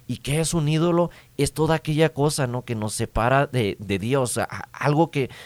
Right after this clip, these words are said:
si, si te está robando el lugar, ¿no? El, eh, Dios tiene que ser la cosa más importante en tu vida. Entonces, cualquier cosa que te quite ese, que quite ese lugar, ¿no? de Dios en tu vida,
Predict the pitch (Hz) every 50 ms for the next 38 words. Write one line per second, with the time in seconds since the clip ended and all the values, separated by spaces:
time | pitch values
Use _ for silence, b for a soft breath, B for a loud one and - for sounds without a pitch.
0 | B B - - 131 123 110 98 - - 113 92 120 117 - 127 127 135 151 156
1 | 151 147 156 156 160 160 151 131 117 113 107 127 143 143 143 143 135 123 120 -
2 | - 110 107 104 98 - - - - _ _ _ - 101 - 120 151 165 165 -
3 | 160 151 156 - 147 139 - 156 139 151 151 - 143 143 135 156 143 139 143 139
4 | 127 139 143 - 131 107 - - 113 123 131 123 - 120 101 B B B B B
5 | B - - 113 110 - 117 107 107 117 120 113 107 101 - 110 117 113 143 131
6 | - - 113 107 - - 139 151 147 - 165 151 147 131 151 151 147 B B B
7 | B B B - 104 - 110 107 - 123 - 156 147 - 156 156 131 - 120 -
8 | - 123 - - 151 139 165 156 147 131 110 104 123 135 135 131 127 123 117 113
9 | 107 98 113 120 117 - 147 143 - 120 110 113 123 127 127 185